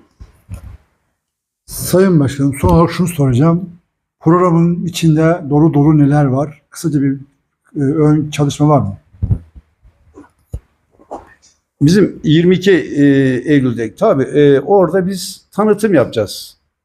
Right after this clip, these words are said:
Speaker 2: Kültürümüzü, yemek kültürümüzü, geleneksel örf adetlerimizi, e, kendimize ait has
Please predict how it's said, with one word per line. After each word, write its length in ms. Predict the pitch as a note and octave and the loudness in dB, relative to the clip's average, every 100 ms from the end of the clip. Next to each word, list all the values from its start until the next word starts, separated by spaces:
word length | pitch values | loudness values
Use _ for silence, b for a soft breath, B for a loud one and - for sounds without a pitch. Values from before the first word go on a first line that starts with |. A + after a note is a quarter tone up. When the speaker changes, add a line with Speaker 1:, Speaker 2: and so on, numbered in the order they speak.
| _ _ | _ _
Speaker 2:
Kültürümüzü, 640 | F3 D#3+ E3 D#3 C#3 A#2 | -2 -2 0 2 2 2
yemek 420 | C3 C#3+ E3 D#3+ | 2 2 2 0
kültürümüzü, 640 | D3 C#3 A#2+ A2 F#2+ G2+ A2 _ _ _ C#3 | -2 -4 -4 -4 -6 -8 -10 _ _ _ -2
geleneksel 500 | D#3+ E3+ - E3 D3 | 2 2 2 0 0
örf 300 | D#3+ D#3 D#3 | 0 0 0
adetlerimizi, 760 | C#3 C#3 C#3 B2+ A2 G#2 G#2+ _ _ _ _ - | 0 0 -2 -2 -4 -8 -14 _ _ _ _ -4
e, 1040 | C3 C3 C3 B2+ B2+ B2+ B2 B2 B2+ B2+ B2+ | 0 2 4 4 2 2 0 0 -2 -4 -2
kendimize 420 | D#3+ E3 F3 E3+ | 2 4 4 4
ait 240 | D3+ F3 - | 2 2 -4
has 560 | - F3+ F#3+ - - | -2 0 0 -6 -14